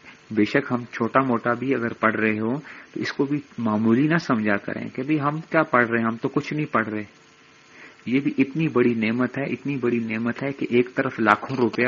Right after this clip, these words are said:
ہو اور ایک طرف قرآن کی چند آیتیں سننے کو مل جائیں، تو قرآن کی جو چند آیتیں سننا ہے، یہ بہت بہتر ہے کہ وہ لاکھوں روپے سے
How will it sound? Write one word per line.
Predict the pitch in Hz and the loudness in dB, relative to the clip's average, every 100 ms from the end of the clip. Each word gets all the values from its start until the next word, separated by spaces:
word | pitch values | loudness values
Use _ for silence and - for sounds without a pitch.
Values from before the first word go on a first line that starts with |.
| 120 | 2
ہو | 131 214 - - - | 0 -2 -6 -10 -2
اور | 123 | 0
ایک | - 127 135 | 6 4 4
طرف | 143 139 | 0 -2
قرآن | - 120 110 123 127 | 0 2 6 4 2
کی | - 151 | -2 -2
چند | - 139 135 | 2 0 2
آیتیں | 117 113 131 | 0 2 -2
سننے | - 120 131 | -2 -2 0
کو | 143 139 | 0 0
مل | 117 113 | 2 2
جائیں، | 135 156 - - - | 2 -2 -4 -18 -6
تو | 123 | -2
قرآن | 120 - 117 127 | 0 2 2 2
کی | 127 | 0
جو | 123 | -2
چند | 117 143 147 | 0 0 0
آیتیں | - 117 - | 0 -2 0
سننا | 123 - 120 131 143 | -2 -2 -4 0 0
ہے، | 139 143 | 2 0
یہ | 131 123 110 | 2 0 0
بہت | 123 147 | 0 2
بہتر | 117 113 131 | 2 2 2
ہے | 127 135 | 0 -2
کہ | 135 | -2
وہ | 123 120 | -2 2
لاکھوں | 107 - 120 | 2 2 0
روپے | 104 101 | 0 -4
سے | 98 - | -8 -10